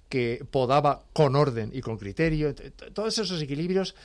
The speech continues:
no se tienen en cuenta a la hora de elegir o de mantener un bosque o una zona arbórea. Entonces,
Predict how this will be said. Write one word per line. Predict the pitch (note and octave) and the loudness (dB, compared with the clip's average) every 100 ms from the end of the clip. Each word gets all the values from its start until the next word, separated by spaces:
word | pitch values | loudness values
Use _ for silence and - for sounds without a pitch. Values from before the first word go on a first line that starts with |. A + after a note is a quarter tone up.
| - - | -16 -2
no | D3+ | -2
se | F3+ | -2
tienen | D#3 D3+ | -2 -2
en | C3+ | 0
cuenta | D3 D3 D3 | 0 0 0
a | |
la | A2+ | 0
hora | A#2+ C3+ | 0 0
de | B2 A#2 | 0 -2
elegir | G#2 F#2+ - C#3 D3 | -2 -6 -4 -4 -2
o | B2 | -4
de | A2+ | -4
mantener | A2 G2+ G#2 G#2+ | -6 -6 -4 -2
un | G#2+ | -2
bosque | A#2+ - - B2+ | -2 -4 -6 -6
o | C3 | -6
una | A2 G2 | -8 -8
zona | G#2+ F#2+ | -10 -6
arbórea. | F#2 G#2+ G#2 F#2+ | 2 2 2 -4
Entonces, | G#2 F#2 F#2+ | -10 -12 -16